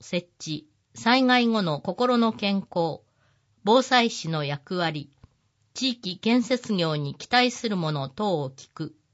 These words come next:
七ページ。中西はじめ議員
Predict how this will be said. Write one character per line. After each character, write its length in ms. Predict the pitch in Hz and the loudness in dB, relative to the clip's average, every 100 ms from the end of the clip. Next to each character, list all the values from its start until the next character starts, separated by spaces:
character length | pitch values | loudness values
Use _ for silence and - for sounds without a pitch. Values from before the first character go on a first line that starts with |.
| _ _ _ _ - | _ _ _ _ -2
七 260 | 190 226 | 2 2
ペ 280 | 226 208 170 | 0 -2 -2
ー 60 | 139 | -4
ジ。 240 | - - _ _ _ _ _ _ _ _ _ _ _ _ _ _ _ _ _ _ _ | -12 -20 _ _ _ _ _ _ _ _ _ _ _ _ _ _ _ _ _ _ _
中 280 | 190 196 262 | -2 2 4
西 460 | 220 180 - 156 - | 4 2 -4 -8 -8
は 180 | - 190 | -6 0
じ 100 | 233 | 2
め 200 | 247 226 | 4 2
議 140 | 196 | 0
員 300 | 190 147 131 | -4 -4 -8